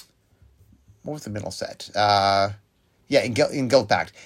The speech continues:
In Guild Pact, uh, we made Angel Despair. Three white, white, black, black, five five flying. When Angel Despair comes into play, destroy target permanent.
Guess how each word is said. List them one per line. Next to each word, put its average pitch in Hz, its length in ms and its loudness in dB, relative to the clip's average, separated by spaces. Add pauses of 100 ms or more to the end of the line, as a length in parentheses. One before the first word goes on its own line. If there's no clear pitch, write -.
(140)
In 147 120 0
Guild 226 280 6
Pact, 160 340 6
uh, 143 280 8
we 151 80 4
made 165 160 6
Angel 175 260 2
Despair. 131 500 6
Three 160 220 2
white, 165 160 8
white, 151 200 6
black, 151 220 6
black, 135 220 6
five 151 260 8
five 160 220 6
flying. 131 520 2 (360)
When 151 240 0
Angel 196 260 6
Despair 185 240 8
comes 208 260 4
into 185 140 2
play, 202 220 10
destroy 196 420 8
target 196 320 8
permanent. 185 420 6